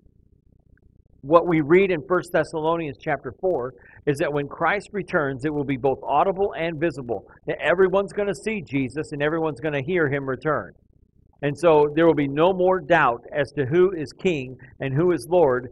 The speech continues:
when Jesus Christ returns. And like I said, he's gonna bring back those who have, who died in the Lord before us,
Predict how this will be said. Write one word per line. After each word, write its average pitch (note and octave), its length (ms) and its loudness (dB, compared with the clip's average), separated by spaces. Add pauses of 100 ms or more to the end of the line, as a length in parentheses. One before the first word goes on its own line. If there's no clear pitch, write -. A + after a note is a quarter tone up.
(160)
when C3 180 -4
Jesus C#3+ 360 -2
Christ B2+ 400 -4 (280)
returns. A#2+ 460 -6 (640)
And C#3+ 100 -2
like D3+ 140 2
I - 20 -4
said, D#3 180 4
he's C#3 140 -2
gonna D3+ 140 -2
bring D#3 200 0
back D3 300 4
those E3+ 280 4
who D#3+ 160 2
have, C#3+ 100 0 (360)
who C#3+ 180 -2
died D3+ 360 4
in E3+ 80 -4
the E3 60 -2
Lord D#3 360 0
before F3 460 2
us, - 280 -4